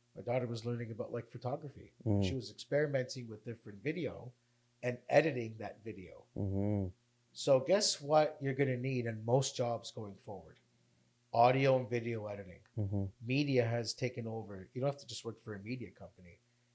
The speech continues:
Speaker 1: Every company in their marketing needs materials and that kind of stuff. So to your skateboarding point, you know, maybe if I knew how to edit video at ten,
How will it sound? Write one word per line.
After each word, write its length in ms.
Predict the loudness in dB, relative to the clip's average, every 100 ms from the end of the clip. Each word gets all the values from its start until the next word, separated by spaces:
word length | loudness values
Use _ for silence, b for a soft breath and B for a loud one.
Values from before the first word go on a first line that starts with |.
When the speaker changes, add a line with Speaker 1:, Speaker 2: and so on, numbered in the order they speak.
| _
Speaker 1:
Every 200 | 0 0
company 360 | -2 -4 -4 -6
in 80 | -8
their 120 | -10
marketing 500 | -6 -4 -6 -12 -14 -12
needs 560 | -10 -10 -8 -4 -4 -6 _ _ _ _
materials 540 | -16 -4 0 0 -4 -10
and 80 | -12
that 160 | -12 -10
kind 140 | -10
of 60 | -10
stuff. 220 | -12 -12
So 420 | -8 -6 -6 -8 -16 _ _ _ -10
to 100 | -8
your 140 | -4
skateboarding 600 | 0 4 4 4 2 0
point, 300 | -10 -10 -10 -14 _ _ _ _ _ _
you 80 | 0
know, 240 | 0 0 -8 -4
maybe 260 | 0 2 2
if 160 | 2
I 140 | 2 2
knew 120 | 0
how 140 | -2
to 100 | -6 -4
edit 220 | -2 -2 -6
video 260 | -8 -6 -10
at 140 | -12
ten, 260 | -10 -8